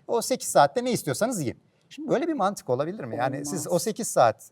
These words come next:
Speaker 1: ne istiyorsanız yerseniz, işte en son yapılan bilimsel çalışma der ki size, o yapanla kişiler kalp krizini iki kat daha fazla yaşıyor.
Speaker 2: Ya.
Speaker 1: Şimdi altı saate, sekiz saate siz,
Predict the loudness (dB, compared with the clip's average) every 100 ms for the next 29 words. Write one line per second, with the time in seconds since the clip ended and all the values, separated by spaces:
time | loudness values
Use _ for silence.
0 | _ -6 -4 -4 -6 -6 -6 2 4 4
1 | 0 -6 -6 0 0 0 -2 -2 -2 -4
2 | -4 0 0 2 -4 -4 -2 4 4 2
3 | -10 -6 -6 -6 _ _ _ -6 0 4
4 | 6 8 6 6 0 0 -10 -2 2 4
5 | 8 8 6 -4 -4 -6 -6 -6 -2 0
6 | 4 6 6 6 2 -4 _ _ -6 -6
7 | -10 -16 _ -18 -16 -16 -16 -18 -20 -20
8 | -20 -14 -8 -2 2 2 2 4 4 2
9 | -12 -8 -8 -2 2 2 0 -8 -10